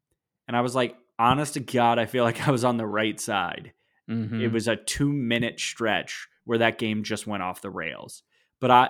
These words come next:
Speaker 1: in this one,
Speaker 2: <laughs>
Speaker 1: I mean, if
Speaker 2: Did
Speaker 1: you
Speaker 2: you
Speaker 1: tell
Speaker 2: see
Speaker 1: me
Speaker 2: all the, did you see all the memes where it's like,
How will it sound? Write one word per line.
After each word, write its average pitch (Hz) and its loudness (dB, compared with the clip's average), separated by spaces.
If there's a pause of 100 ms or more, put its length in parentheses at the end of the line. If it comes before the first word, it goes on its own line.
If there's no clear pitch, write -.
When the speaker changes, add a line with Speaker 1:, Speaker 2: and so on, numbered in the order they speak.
Speaker 1:
in 127 0
this 139 2
one, 139 -2
Speaker 2:
<laughs> 123 -4
Speaker 1:
I 131 0
mean, 131 2 (560)
if 135 0
Speaker 2:
Did 147 -6
Speaker 1:
you 160 8
Speaker 2:
you 170 8
Speaker 1:
tell 180 4
Speaker 2:
see 180 -2
Speaker 1:
me 170 4
Speaker 2:
all 123 4 (100)
the, 151 6
did 143 4
you 143 6
see 143 2
all 143 6
the 131 2
memes 120 0
where 127 2
it's 120 0
like, 120 2